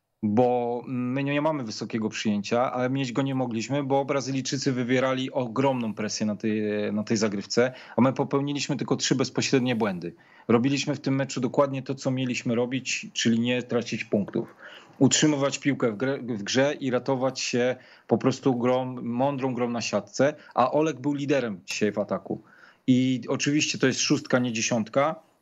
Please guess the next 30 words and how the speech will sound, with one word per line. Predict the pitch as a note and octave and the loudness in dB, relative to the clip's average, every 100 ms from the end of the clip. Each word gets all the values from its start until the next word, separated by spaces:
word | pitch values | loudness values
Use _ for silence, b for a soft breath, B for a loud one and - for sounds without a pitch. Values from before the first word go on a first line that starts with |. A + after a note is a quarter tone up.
| _ - | _ 2
ale | B2 | 2
podkreślenie | - C3+ - B2 - C#3 C3+ | 2 -2 -2 0 0 0 0
tego, | C#3 C3 | 0 0
że | B2+ | -2
w | A#2 | -2
najważniejszym | B2 A#2+ A2+ B2+ - B2 | 0 0 0 -2 0 0
momencie | A#2+ B2+ B2 - A#2+ A#2+ B B | 0 0 0 2 2 0 B B
to | - | 2
jest | C3+ | 4
money | D3 C#3 | 2 2
time | C3 B2+ | 0 -2
player, | A#2+ A2+ G2+ F#2+ | 0 -2 -2 -4
jak | G2+ - | -6 -2
się | A2+ | 0
okazało, | - G#2+ B2+ C3 B2+ A#2+ | 0 2 2 2 0 -2
i, | A#2+ A#2 A2+ A2+ A2+ B B B | -4 -2 -2 -2 -6 B B B
e, | - A2+ A2 A2 C3 | 2 4 4 0 -2
niezależnie | C3+ B2+ C#3+ C3+ C#3 | 0 2 0 0 -2
od | |
wyników | A#2+ C3+ C3 C3 | 0 -4 -2 -2
jutrzejszego | C3 A#2 - A#2 B2+ B2 | -2 -2 -2 0 2 2
meczu | B2+ B2+ - B2 A#2+ A#2+ | 2 0 0 0 2 0
Nikola | A#2+ A#2 C3 A#2+ | 0 2 2 0
Grbić | A2+ A#2+ A#2 G2+ | -2 -2 -4 0
za | A#2+ | 0
tą | B2 B2+ | 2 -2
decyzję | A2 - A#2 B2 | -2 -2 0 0
jest | A#2 | 0
zwycięzcą, | G#2+ A2+ B2 A2 - F2+ | -2 0 0 0 0 0
bo | F2+ G2 G2 | 0 0 0